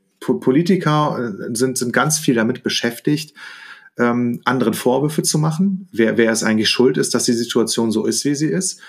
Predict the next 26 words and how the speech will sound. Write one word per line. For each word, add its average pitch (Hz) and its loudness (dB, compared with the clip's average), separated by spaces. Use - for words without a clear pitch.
Oder 175 2
die - -2
eigenen 135 0
Vorwürfe 135 -2
abzuwehren 90 -4
und, 107 -4
und 107 -6
zu, 113 2
zu 110 -6
sagen, 113 0
„Nee, 127 0
ich - -2
hab - -6
da 117 2
doch 113 0
nichts - -2
mit 104 -2
zu - -4
tun, 110 0
ich - -4
bin's 113 2
gar 110 -2
nicht, 101 -6
ist 107 0
jemand 104 0
anders.“ 98 -6